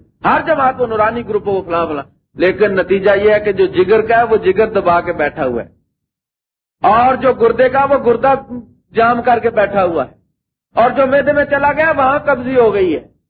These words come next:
اس جسد کا ہر عضو جو اس کے حصے میں آیا ہے، کل حزب بما لدیہم فرحون، وہ اپنے ہی کو پکڑ کے بیٹھ گیا۔ آپس کی وہ جو ان کے اندر کوآرڈینیشن تھی کہ ایک اپنا کام کر کے اگلے کو دے دے، وہ ختم ہو گئی ہے۔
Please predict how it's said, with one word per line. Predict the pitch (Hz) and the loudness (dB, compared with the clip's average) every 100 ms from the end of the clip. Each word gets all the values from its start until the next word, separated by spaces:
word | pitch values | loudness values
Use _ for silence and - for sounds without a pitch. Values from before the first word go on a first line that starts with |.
| _ | _
اس | - 277 | 0 0
جسد | 254 196 254 254 302 294 302 | 0 0 0 2 0 0 0
کا | 311 220 | 0 0
ہر | 233 359 359 330 | 0 0 0 0
عضو | 330 370 349 - _ - | 0 0 -2 -10 _ -2
جو | 339 | 2
اس | 392 - | 2 0
کے | 359 | -2
حصے | 285 262 320 | -2 0 -2
میں | 339 | 0
آیا | 294 294 339 | 0 0 -2
ہے، | 330 _ - | -4 _ -12
کل | 277 247 240 | -6 0 0
حزب | 247 247 190 214 202 | 0 -6 -8 -10 -6
بما | 202 190 196 | -4 0 0
لدیہم | 190 170 190 185 180 | 0 0 -2 -2 -2
فرحون، | 185 175 180 185 202 202 202 - - | 0 0 0 2 4 4 2 -4 -2
وہ | - 233 | 0 2
اپنے | 240 240 285 | 0 0 0
ہی | 311 294 | 2 2
کو | 262 | -2
پکڑ | 254 240 240 | -2 -4 -4
کے | 233 | -2
بیٹھ | 202 202 220 | 0 0 0
گیا۔ | 269 262 - _ | 0 0 -6 _
آپس | 226 262 262 330 - | -2 -2 0 -4 -2
کی | 302 | -2
وہ | 294 285 | 2 2
جو | 269 | 2
ان | 262 262 | 2 0
کے | 262 | -2
اندر | 247 269 | 0 -2
کوآرڈینیشن | 214 _ - 247 254 262 240 277 285 311 | -4 _ 0 2 2 0 0 0 0 -2
تھی | 285 | 0
کہ | 285 262 | 0 2
ایک | 269 269 | 2 2
اپنا | 262 254 254 | -4 -4 -4
کام | 247 247 | -2 -2
کر | 247 240 | -2 -2
کے | 233 | -2
اگلے | 214 240 | 0 0
کو | 240 | 2
دے | 208 202 | 2 2
دے، | 196 - - | 0 -2 -2
وہ | 170 190 - | 2 2 0
ختم | 185 165 | -2 2
ہو | 151 | 2
گئی | 165 180 | 2 2
ہے۔ | 233 | 2